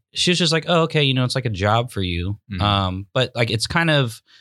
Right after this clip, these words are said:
Speaker 1: traditional Asian fashion. She was always like, "No, be, like, a lawyer or doctor,
Speaker 2: Yeah,
Speaker 1: like,
Speaker 2: yeah.
Speaker 1: be real successful." <clears throat> And she never really pushed it on me, but she definitely, like, heavily suggested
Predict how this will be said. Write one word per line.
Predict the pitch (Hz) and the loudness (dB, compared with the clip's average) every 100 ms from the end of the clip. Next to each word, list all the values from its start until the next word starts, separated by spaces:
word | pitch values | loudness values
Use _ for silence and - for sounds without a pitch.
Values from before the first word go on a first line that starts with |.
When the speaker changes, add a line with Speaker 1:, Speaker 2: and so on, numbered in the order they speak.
| _ _ | _ _
Speaker 1:
traditional | - 139 139 - 143 - | -2 2 2 2 0 2
Asian | 120 117 107 | 2 2 0
fashion. | - 98 117 - 123 123 | 0 0 0 -2 -2 -2
She | - | 0
was | 120 | 2
always | 131 135 | 2 0
like, | 110 | 0
"No, | 127 | 0
be, | 104 127 | 0 0
like, | 139 | 0
a | 117 | 0
lawyer | 95 98 104 107 | 0 2 2 2
or | 101 | 0
doctor, | 87 95 107 | 0 -2 0
Speaker 2:
Yeah, | 104 95 98 | 2 4 2
Speaker 1:
like, | 95 98 | 2 2
Speaker 2:
yeah. | 110 113 | 4 4
Speaker 1:
be | 131 | 4
real | 127 127 123 | 4 4 2
successful." | 113 - 110 110 - 113 120 113 _ _ _ _ _ _ _ _ _ | 0 0 0 0 0 2 2 -2 _ _ _ _ _ _ _ _ _
<clears throat> | 170 165 123 - | -2 -2 -4 -4
And | 135 | -2
she | 139 | 0
never | 196 226 180 | 0 0 2
really | 160 98 | 2 0
pushed | - 135 - | 0 -2 0
it | 104 | -2
on | 98 95 | -4 -4
me, | 92 | -6
but | 92 92 82 _ _ _ _ _ _ _ _ | -6 -6 -8 _ _ _ _ _ _ _ _
she | - | -2
definitely, | 127 143 156 135 | 0 2 4 4
like, | 120 104 | 4 0
heavily | - 135 117 110 | -2 0 2 0
suggested | - 90 101 110 - 90 85 85 | -2 -2 -2 0 -2 -4 -8 -10